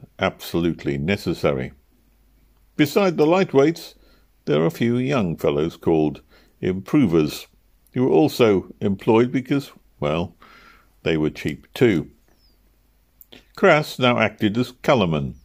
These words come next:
having been appointed possibly because he knew absolutely nothing about the laws of colour. As most of the work consisted of small jobs, all the paint and distemper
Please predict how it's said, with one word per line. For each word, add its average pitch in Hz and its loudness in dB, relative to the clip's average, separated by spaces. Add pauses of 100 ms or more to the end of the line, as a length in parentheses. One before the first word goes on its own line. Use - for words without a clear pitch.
(380)
having 98 -2
been 95 4
appointed 101 0
possibly 87 0
because 95 -2
he 101 0
knew 82 0 (380)
absolutely 76 -4
nothing 71 -6
about 71 -4
the 85 -2
laws 80 -2
of 69 -10
colour. 101 0 (420)
As 156 -4 (100)
most 180 2
of 139 0
the 135 2
work 131 4
consisted 117 -2
of 110 0
small 160 2
jobs, 95 -2 (580)
all 180 10
the 135 2
paint 120 0
and 113 0
distemper 120 2